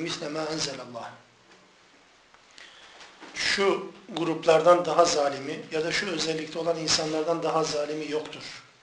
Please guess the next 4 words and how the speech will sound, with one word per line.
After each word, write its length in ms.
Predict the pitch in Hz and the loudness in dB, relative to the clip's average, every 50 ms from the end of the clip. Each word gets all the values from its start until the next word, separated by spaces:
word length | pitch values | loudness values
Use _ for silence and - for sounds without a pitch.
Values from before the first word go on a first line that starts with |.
| _ _ _ _ _ _ _ - - - - - - _ _ _ _ _ - | _ _ _ _ _ _ _ -20 -20 -20 -20 -20 -20 _ _ _ _ _ -10
Yeryüzünün 540 | 156 151 165 160 160 151 139 156 156 170 165 165 175 | -4 -2 -2 0 -2 -2 -4 -4 -6 -6 -6 0 4
en 140 | 185 180 175 | 6 6 6
zalim 420 | 175 160 151 147 151 160 156 147 | 4 2 0 0 0 0 -4 -4
insanları 600 | 147 143 - - 151 143 143 143 151 185 220 - | -2 -2 0 0 0 -2 -2 -2 -2 -2 -2 -4